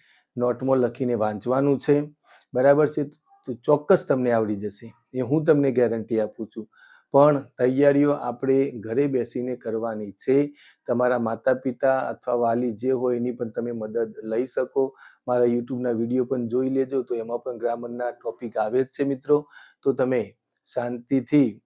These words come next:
એ ઘરે બેસીને અભ્યાસ કરશો. હવે આગળના વીડિયોમાં આપણે નંબર પાંચ જે નાઉન છે, એબ્સ્ટ્રેક્ટ નાઉન, ભાવવાચક જે નામ છે એ ભણવાના છીએ.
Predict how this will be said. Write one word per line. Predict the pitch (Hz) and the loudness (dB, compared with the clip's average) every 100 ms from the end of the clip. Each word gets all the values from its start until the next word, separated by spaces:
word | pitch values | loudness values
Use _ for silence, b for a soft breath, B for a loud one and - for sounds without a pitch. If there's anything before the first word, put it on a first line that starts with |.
| - 123 | -12 -8
એ | 110 | -4
ઘરે | 117 131 | 0 0
બેસીને | 127 120 135 127 | 0 -4 -4 -4
અભ્યાસ | 110 95 123 123 | -4 0 0 0
કરશો. | - 127 - 143 160 - B B B 120 | -2 -4 0 0 0 -4 B B B -2
હવે | 120 | 2
આગળના | 113 117 165 170 | 2 4 4 4
વીડિયોમાં | 160 151 156 151 151 131 | 4 4 2 2 2 0
આપણે | 123 139 | 0 0
નંબર | 127 131 139 139 | 0 0 0 0
પાંચ | - 123 131 - - _ _ | -2 -2 -4 -10 -20 _ _
જે | 135 127 123 | 0 2 2
નાઉન | 117 113 139 139 | 0 0 2 0
છે, | - | -2
એબ્સ્ટ્રેક્ટ | 151 135 - - 156 151 135 | -2 -2 -4 0 0 0 -2
નાઉન, | 131 131 139 143 b b b _ | -2 0 -2 -6 b b b _
ભાવવાચક | 107 127 139 139 135 139 | 4 6 8 6 6 0
જે | 123 131 | 0 -2
નામ | 123 123 127 | 0 0 -2
છે | 120 135 | 0 0
એ | 131 123 123 | 0 0 -2
ભણવાના | 113 110 117 127 135 | -2 -4 -2 -2 -2
છીએ. | 131 139 143 147 | 0 0 2 -2